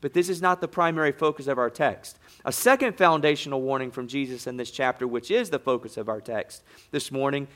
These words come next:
not only beware of false religion, but also beware of false riches. Beware of false riches. You get down to verse fifteen,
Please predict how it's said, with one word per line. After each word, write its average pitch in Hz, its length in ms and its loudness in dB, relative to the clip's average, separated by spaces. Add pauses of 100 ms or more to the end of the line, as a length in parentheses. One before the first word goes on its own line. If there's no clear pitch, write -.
(100)
not 139 160 6
only 226 180 4
beware 233 320 6
of 196 100 4
false 185 340 6
religion, 127 500 2 (220)
but 147 120 4
also 233 340 6
beware 202 360 6
of 165 80 4
false 165 340 4
riches. 110 540 -4 (1300)
Beware 170 340 8
of 254 80 4
false 226 320 4
riches. 127 340 0
You 127 80 -4
get 165 160 2
down 202 220 4
to 247 80 6
verse 226 260 4
fifteen, 175 640 0